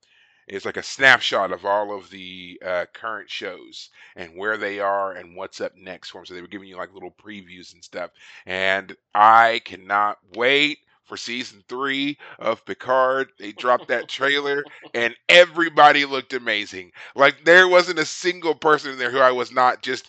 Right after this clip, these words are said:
Speaker 1: thoroughly happy and impressed to see. And, I mean, they,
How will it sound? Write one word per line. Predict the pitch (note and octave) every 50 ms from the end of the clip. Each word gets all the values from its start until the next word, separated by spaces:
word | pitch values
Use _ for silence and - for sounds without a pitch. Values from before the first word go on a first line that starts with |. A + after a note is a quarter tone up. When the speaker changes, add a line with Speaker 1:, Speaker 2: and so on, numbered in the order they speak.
| _
Speaker 1:
thoroughly | _ - - D#3 D3+ C#3+ C#3+ C#3 C3 C3+ C3 C3 B2+ B2+ A#2+ - - - - _ _ _
happy | - - C#3+ C#3 C3+ - - C3+ B2+ B2 A#2+ B2 -
and | A#2 A#2+ A#2+
impressed | A#2+ A2+ G2+ _ - - C3 A#2+ A2 - - - -
to | A#2+
see. | - - - A2+ G2+ G2 G2 F#2+ F#2+ F2+ - - - - - -
And, | G#2+ G2 F#2+ F#2+ G2 G2 G2 F#2+ _ _ _ _ - -
I | B2+
mean, | C3 B2+ A#2+ G#2+ A2
they, | A#2+ B2 A#2+ A2